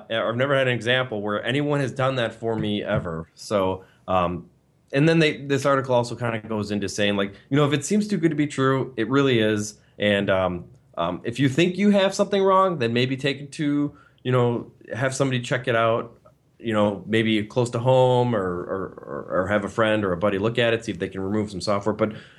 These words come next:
uh, don't trust anyone that sa-, that, that has a notification that comes up on your computer saying, "Infected, click here and call this number," or,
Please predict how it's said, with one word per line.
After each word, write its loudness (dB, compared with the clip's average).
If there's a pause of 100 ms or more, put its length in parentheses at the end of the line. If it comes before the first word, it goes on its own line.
(100)
uh, 2
don't 2
trust -2
anyone 4
that 0
sa-, 2
that, -2
that -2
has -2
a 0
notification -2
that -8
comes -4
up 0
on -2
your -4
computer -4
saying, -2 (160)
"Infected, 2
click 0
here 0 (180)
and 2
call 2
this -4
number," 0
or, 0